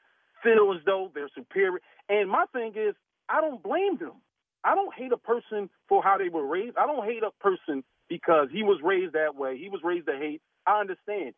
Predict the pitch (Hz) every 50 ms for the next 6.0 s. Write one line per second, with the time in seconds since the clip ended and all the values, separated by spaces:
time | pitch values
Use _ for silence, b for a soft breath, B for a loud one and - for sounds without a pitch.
0 | _ _ _ _ - 151 165 175 220 202 196 98 - 123 - - 180 185 185 175
1 | 165 160 165 170 165 156 - - - 131 160 196 196 165 135 - - 120 104 -
2 | _ _ _ _ - 123 127 139 170 208 233 240 - - 190 175 165 165 160 135
3 | 139 170 156 113 - _ _ _ _ _ _ _ _ _ _ _ _ _ _ _
4 | _ _ _ _ _ _ - 135 175 226 196 208 196 190 - 170 147 135 _ _
5 | - _ - 139 156 196 196 175 160 170 165 - - 131 - - - 202 156 110